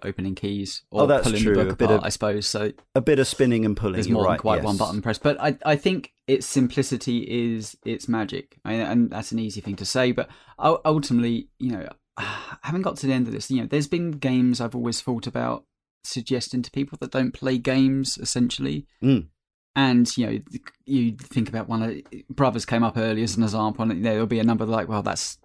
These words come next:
Speaker 1: that puzzle they just wouldn't get through." As easy as it is to me, that's the puzzle.
Speaker 2: Twin stick controls. But, uh,
Speaker 1: But
Speaker 2: yeah, I would say that would still apply here, because normally if you give a controller to, in a first-person game to somebody who doesn't play games much, they do the thing where they run into the corner and look at the ceiling, and that's it.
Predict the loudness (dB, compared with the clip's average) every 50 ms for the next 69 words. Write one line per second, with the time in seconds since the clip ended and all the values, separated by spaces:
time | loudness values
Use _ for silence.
0 | _ -6 -6 -6 -6 -4 -4 -2 -2 -2 -2 -2 -4 -4 -4 -4 -6 -6 -6 -6
1 | -6 -6 -6 -8 -10 -10 -8 -8 -6 -6 -6 -8 -8 -6 -6 -4 0 2 2 4
2 | 4 2 2 0 0 -2 -2 -4 -4 -2 2 4 6 6 6 4 2 0 -4 -6
3 | -6 -6 -6 -6 -6 -4 -4 -6 -2 0 2 2 2 2 2 0 0 0 0 -2
4 | -4 -6 -4 0 0 2 2 0 -2 -2 0 2 4 4 4 4 2 0 2 6
5 | 6 6 6 6 4 2 2 2 2 2 2 0 0 0 0 2 2 2 0 2
6 | 0 0 0 0 0 0 2 2 2 2 2 2 2 2 2 2 0 0 2 2
7 | 2 0 0 0 0 -2 -2 -2 -8 -18 _ _ _ _ 0 4 6 6 6 6
8 | 6 6 4 2 0 -2 0 0 0 0 -2 -4 -4 -2 0 2 2 4 2 2
9 | 0 -2 -4 -4 -6 -10 _ _ _ _ _ _ _ _ _ 2 2 2 2 4
10 | 4 4 4 4 2 2 2 2 0 -2 -4 -2 -2 -2 -2 -4 -4 -4 -2 -2
11 | -2 0 0 -2 0 -2 0 0 0 0 0 0 -4 -2 -2 -2 0 0 0 0
12 | 0 0 0 0 0 -2 -2 -2 -2 0 0 2 0 0 0 0 0 0 -2 0
13 | 2 2 2 2 2 2 2 2 2 2 0 -2 -4 -6 -2 0 2 2 2 2
14 | 2 2 0 0 2 0 0 0 0 0 0 2 2 0 0 0 0 2 2 2
15 | 4 4 4 4 4 2 2